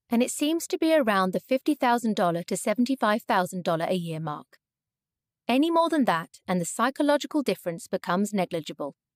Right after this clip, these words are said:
And when it comes to having a sense of purpose,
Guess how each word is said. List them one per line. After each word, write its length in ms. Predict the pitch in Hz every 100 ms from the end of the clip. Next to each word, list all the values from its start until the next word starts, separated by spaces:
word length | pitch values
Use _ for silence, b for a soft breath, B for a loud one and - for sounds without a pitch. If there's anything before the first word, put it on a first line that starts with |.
| _ _ _ _ _ _ _ _ _ _ _ _ _
And 100 | 262
when 120 | 285 403
it 100 | -
comes 260 | 349 311
to 80 | 262
having 260 | 226 214 196
a 60 |
sense 300 | - 190 175
of 100 | -
purpose, 580 | - 302 285 165 156 -